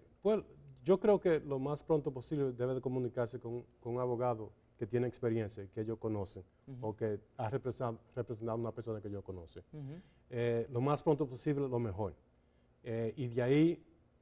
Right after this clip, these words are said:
Speaker 1: lo, la asocera, la inform-, le da información y después ellos van, se van a sentir mucho mejor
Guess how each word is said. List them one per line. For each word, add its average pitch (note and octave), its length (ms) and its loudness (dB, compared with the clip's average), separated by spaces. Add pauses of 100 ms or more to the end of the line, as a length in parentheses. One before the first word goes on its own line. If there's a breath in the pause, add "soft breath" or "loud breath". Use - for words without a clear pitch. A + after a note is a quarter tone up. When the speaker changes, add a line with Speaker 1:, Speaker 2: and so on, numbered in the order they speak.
Speaker 1:
lo, A2 340 -4
la A2+ 120 -6
asocera, D#3 640 2
la D3 80 -6
inform-, A#2 320 -4
le A2+ 80 -4
da A#2 120 0
información B2 640 0 (340 soft breath)
y B2+ 80 -6
después B2 440 0
ellos C#3 200 2
van, C#3 340 -2
se - 160 -4
van B2+ 140 2
a - 20 -8
sentir C3 340 -2
mucho C3+ 320 0
mejor B2+ 580 2